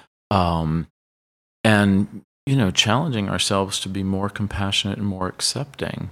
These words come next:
That's, there's a theory that that problem is fueling some of the recent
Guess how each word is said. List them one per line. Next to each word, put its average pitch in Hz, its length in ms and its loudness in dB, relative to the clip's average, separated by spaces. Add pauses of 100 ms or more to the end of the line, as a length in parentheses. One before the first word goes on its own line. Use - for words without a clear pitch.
That's, 107 160 0
there's 104 320 0
a 107 60 2
theory 139 500 0
that 85 220 -4
that 90 240 0
problem 92 440 0
is 87 120 -4
fueling 104 540 -2 (460)
some 101 240 0
of 95 60 0
the 95 80 0
recent 95 460 0